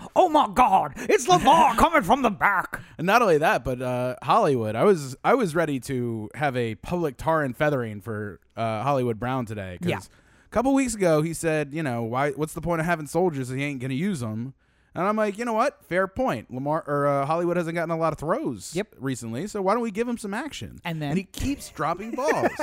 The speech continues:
Speaker 1: <laughs>
Speaker 2: But he had four drops tonight, and yet he had the big touchdown to help tie it up at the, or no, go ahead by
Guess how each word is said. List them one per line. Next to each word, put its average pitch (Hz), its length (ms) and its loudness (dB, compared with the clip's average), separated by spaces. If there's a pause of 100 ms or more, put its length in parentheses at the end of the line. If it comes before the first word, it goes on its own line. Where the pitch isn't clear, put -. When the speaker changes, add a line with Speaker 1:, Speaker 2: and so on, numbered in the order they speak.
(180)
Speaker 1:
<laughs> 233 380 -6
Speaker 2:
But 233 420 4 (340)
he 170 120 -2
had 170 100 0
four 196 240 0
drops 196 300 0
tonight, 202 400 -4 (120)
and 180 460 -2
yet 147 260 -2
he 151 140 -4
had 156 280 -2
the 139 80 -6
big 151 200 -6
touchdown 139 600 -4
to 117 380 -8
help 135 220 -6
tie 127 180 -2
it 123 100 -4
up 131 260 -6
at - 140 -12
the, 107 520 -10 (580)
or 127 80 0
no, 156 140 0
go 165 180 4
ahead 151 320 2
by 117 520 -2